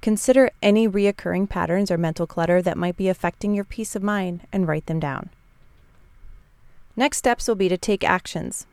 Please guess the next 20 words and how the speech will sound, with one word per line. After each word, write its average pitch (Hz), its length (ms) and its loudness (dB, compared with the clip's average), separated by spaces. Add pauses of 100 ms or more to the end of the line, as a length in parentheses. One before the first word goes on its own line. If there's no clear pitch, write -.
(100)
big 170 160 0
or 190 80 -2
small, 185 440 -2 (680)
to 190 100 -2
the 175 160 0
observations 202 680 2
that 180 140 0
you 220 120 -2
made 165 340 -2 (320)
regarding 180 480 2
your 156 140 -6
physical 226 580 -2
and 202 80 0
emotional 180 420 0
space 160 360 -6
that - 160 -10
need 165 280 -4
organizational 165 760 -2
changes. - 560 -8 (840)
Declutter 180 540 0